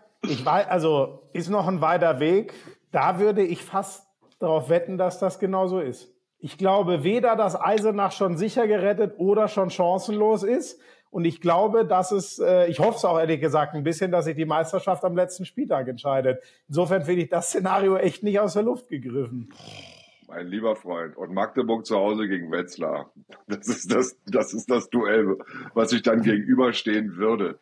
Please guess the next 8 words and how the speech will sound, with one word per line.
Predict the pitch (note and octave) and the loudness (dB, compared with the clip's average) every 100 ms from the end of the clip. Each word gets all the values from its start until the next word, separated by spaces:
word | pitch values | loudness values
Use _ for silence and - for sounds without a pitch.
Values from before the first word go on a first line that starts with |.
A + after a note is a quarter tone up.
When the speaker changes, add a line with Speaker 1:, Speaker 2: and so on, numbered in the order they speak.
| _ - | _ -4
Speaker 2:
Da | F#2+ G#2 | -4 0
willst | B2 C3 - | 0 -2 -2
du | B2 | 0
nicht | B2 A#2 | 0 -2
in | B2 | -6
Eisenach | A#2 A2+ A#2+ B2+ A#2+ G2 | -4 -2 0 0 0 2
auswärts | A#2 C3+ D#3+ C#3+ - | 0 0 0 -2 -2
spielen, | F3 D3+ | 0 0